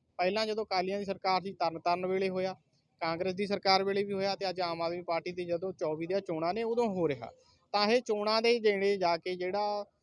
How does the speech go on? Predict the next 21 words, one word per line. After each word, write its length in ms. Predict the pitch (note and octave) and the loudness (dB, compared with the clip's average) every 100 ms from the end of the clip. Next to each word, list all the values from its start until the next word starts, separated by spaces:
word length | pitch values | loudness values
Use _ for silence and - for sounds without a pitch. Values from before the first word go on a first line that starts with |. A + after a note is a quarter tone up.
| _ _ | _ _
ਸਰਕਾਰਾਂ 600 | - E3 F3 E3+ F3+ F#3+ | -6 -2 2 4 4 2
ਦੀ 140 | G#3 | -2
ਸਹਿਮਤੀ 480 | - D#3+ E3 E3 G#3 | -4 -4 -4 -6 -10
ਦੀ 180 | G#3+ A3 | -6 -8
ਸਹਿ 340 | - D#3 F3+ | -2 0 0
ਦੇ 140 | G3+ G3 | 0 0
ਹੇਠ 300 | E3 E3 F3+ | 0 0 -2
ਜਿਹੜਾ 360 | F3 F#3+ F#3 | -2 0 2
ਇਹ 80 | F#3+ | 0
ਜ਼ਹਿਰ 320 | D#3 C#3+ D#3 | -2 0 0
ਆ 60 | D#3+ | 0
ਉਹ 160 | E3 | 0
ਇਕੱਠਾ 360 | E3+ C#3 - D3 | -2 -2 -4 -4
ਕੀਤਾ 260 | C#3+ D#3 F3+ | -4 -4 -2
ਜਾਂਦਾ 260 | F#3+ G#3 | -2 -2
ਤੇ 100 | A3+ | -2
ਲੋਕਾਂ 300 | A3 E3+ F#3 | -2 -2 -2
ਦੇ 80 | G3 | -2
ਵਿੱਚ 160 | G#3+ B3 | -2 -2
ਵਰਤਾਇਆ 460 | A#3 B3 A#3+ A#3 | 2 10 12 12
ਜਾਂਦਾ। 300 | F#3+ C#3+ A#2 | 10 2 -4